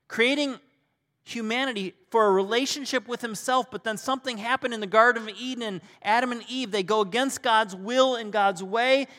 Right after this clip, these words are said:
And what's the first thing that happens after they go against God? They find themselves hiding. Shame and guilt enter into the world, and the relationship that God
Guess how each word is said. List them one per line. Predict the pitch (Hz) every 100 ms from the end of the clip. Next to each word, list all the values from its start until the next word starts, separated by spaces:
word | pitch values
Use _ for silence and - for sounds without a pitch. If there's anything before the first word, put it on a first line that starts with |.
| -
And | - 190
what's | 226 277 -
the | 247
first | - 269 302 -
thing | 285 277
that | 190
happens | 233 254 254 208
after | 196 214 233
they | 208 185
go | 202 226
against | 220 233 220 -
God? | 202 240 240 - _
They | 185
find | 180 202 226
themselves | 202 - 175 156 - _
hiding. | - - 151 185 226 262 247 _ _ _ _ _ _ _ _ _ _ _ _ _ _ _ _ _ _ _
Shame | - 185 208 214
and | 175 120
guilt | 175 233 226 -
enter | 190 226 214
into | 190
the | 160
world, | 151 196 220 202
and | 180 165
the | 143
relationship | 143 147 220 269 269 - 262 254 -
that | 175 147
God | 165 190 226 254